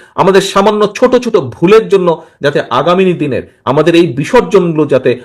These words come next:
আমাদের এই বিসর্জন যাতে নষ্ট না হয়ে যায়, আমরা সেই ব্যাপারে সচেতন থাকি। মোশাররফ, ধন্যবাদ। বিসমিল্লাহির রহমানির রহিম। আজকের এই কর্মশালায় সম্মানিত সভাপতি, কর্মশালা অনুষ্ঠানের সম্মানিত সভাপতি, সামনে উপস্থিত চট্টগ্রাম বিভাগের,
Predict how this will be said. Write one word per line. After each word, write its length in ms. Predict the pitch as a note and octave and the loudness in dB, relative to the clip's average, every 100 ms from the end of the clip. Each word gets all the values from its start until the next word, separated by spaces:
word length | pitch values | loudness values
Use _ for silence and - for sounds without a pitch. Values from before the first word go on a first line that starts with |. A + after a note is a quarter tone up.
| - | -6
আমাদের 360 | B2+ D#3 E3 | -4 -2 -2
এই 80 | E3 | -2
বিসর্জন 520 | A#2+ D3+ A3+ F3+ E3+ | -4 -4 -2 0 -2
যাতে 200 | D3 - G#2+ | -2 -2 -2
নষ্ট 460 | G2 D#3+ - - | 0 0 0 -2
না 180 | D#3+ C3+ | -2 -2
হয়ে 220 | A2+ A2+ F#2+ | -2 -2 -2
যায়, 200 | F2 - _ - | -4 -8 _ -8
আমরা 240 | G2+ G#2 | -4 -4
সেই 280 | G2+ - C#3 | -4 0 0
ব্যাপারে 340 | A2+ A2 F#2 | 2 0 -2
সচেতন 600 | F2 - A2+ A#2 G2+ F2 | -4 -6 -2 -2 0 -4
থাকি। 400 | D#2+ D#2+ E2 - - | -6 -12 -12 -16 -6
মোশাররফ, 360 | G#2+ A2 C#3 D3 - - | -4 0 2 0 -4 -10
ধন্যবাদ। 420 | A2 A#2 G#2+ A#2 - _ _ _ _ _ _ _ _ | -4 -2 2 0 0 _ _ _ _ _ _ _ _
বিসমিল্লাহির 440 | C3 B2+ F3+ F#3 E3+ | -2 2 4 6 6
রহমানির 260 | C3+ B2+ | 4 2
রহিম। 300 | G#2+ C3 A3 - _ _ _ _ _ _ _ _ _ _ | 2 0 -4 -8 _ _ _ _ _ _ _ _ _ _
আজকের 540 | A2 A#2+ - D#3 D3 - | -4 -4 0 0 0 -2
এই 100 | A#2+ | -2
কর্মশালায় 640 | A#2 B2+ C#3+ C#3 D3+ C#3 C3 - _ _ _ _ | 2 2 2 -2 0 0 -2 -10 _ _ _ _
সম্মানিত 320 | C3 A#2+ A2+ A2 | -2 0 -2 -2
সভাপতি, 560 | B2+ A#2+ C3 - F3+ | 0 0 0 -6 -6
কর্মশালা 440 | - A2+ B2 B2+ A#2 | -4 -2 -2 -2 -2
অনুষ্ঠানের 320 | B2 C3 B2+ | -4 -6 -4
সম্মানিত 400 | C3 A#2+ A2 F#2 | -2 0 0 0
সভাপতি, 420 | A2+ G#2+ C3 E3+ | 0 2 0 -4
সামনে 340 | - A#2+ A#2 | -4 -2 0
উপস্থিত 440 | A#2 D3+ D#3+ E3 E3 | 0 0 0 -2 0
চট্টগ্রাম 500 | C#3+ C3+ C3 C3 A#2 | -4 -2 0 0 0
বিভাগের, 580 | C3 C#3+ D3 A2 D#2 | 0 0 -2 -2 -4